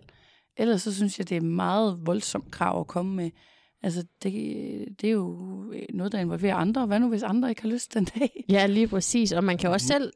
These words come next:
Speaker 2: virkelig meget have lyst, inden man tager afsted. Men har man så lysten, når
Speaker 1: Ja.
Speaker 2: man kommer derop igen?
Speaker 1: Ja.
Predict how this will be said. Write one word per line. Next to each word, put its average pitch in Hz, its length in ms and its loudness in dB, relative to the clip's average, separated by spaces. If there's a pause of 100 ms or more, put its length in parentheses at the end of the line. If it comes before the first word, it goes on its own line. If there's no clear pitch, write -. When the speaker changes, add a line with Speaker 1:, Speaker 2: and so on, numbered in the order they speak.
(160)
Speaker 2:
virkelig 190 380 2
meget 170 160 4
have 180 120 2
lyst, 185 180 8
inden 208 220 6
man 240 140 4
tager 165 140 2
afsted. 190 300 4
Men 180 200 0
har 240 160 2
man 175 140 0
så 202 120 -2
lysten, 190 520 0 (100)
når 180 140 2
Speaker 1:
Ja. 180 60 4
Speaker 2:
man 165 120 0
kommer 165 280 -2
derop 175 340 0
igen? 180 240 -2
Speaker 1:
Ja. 202 100 0